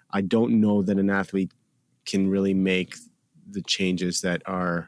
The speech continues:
required to, to, to make it better. Um, so, you know, uh, I could be, I could be wrong. Obviously, some people are wired differently than other people, and certainly, um, with, uh, you know, kind of with improvement in the analytics software, I think,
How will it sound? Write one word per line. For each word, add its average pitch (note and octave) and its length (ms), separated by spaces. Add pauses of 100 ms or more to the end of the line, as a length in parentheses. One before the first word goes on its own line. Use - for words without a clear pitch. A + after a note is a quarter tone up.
required F#2 600
to, F2+ 240
to, F#2 280 (100)
to - 80
make F#2 300
it F2+ 100
better. F2 300 (560)
Um, F#2 640 (320)
so, G2 520
you D#3+ 120
know, G#2+ 100 (160)
uh, A#2 340 (280)
I A#2 100
could A#2 160
be, A2+ 300
I A2 40
could B2 140
be A2+ 60
wrong. A2 400
Obviously, A#2+ 400
some G2+ 180
people F#2 240
are F2+ 260 (400)
wired F#2+ 380
differently G#2+ 400
than G#2 160
other A2 160
people, B2 380
and F#2+ 200
certainly, G2 520 (460)
um, F2+ 580
with, G#2 420 (260)
uh, - 180 (280)
you D3 140
know, F#2 60
kind A2 200
of G#2 100
with G#2+ 220
improvement A2+ 600
in G#2+ 200
the G#2 200
analytics G2+ 540
software, C#3 640
I G2+ 140
think, F2+ 280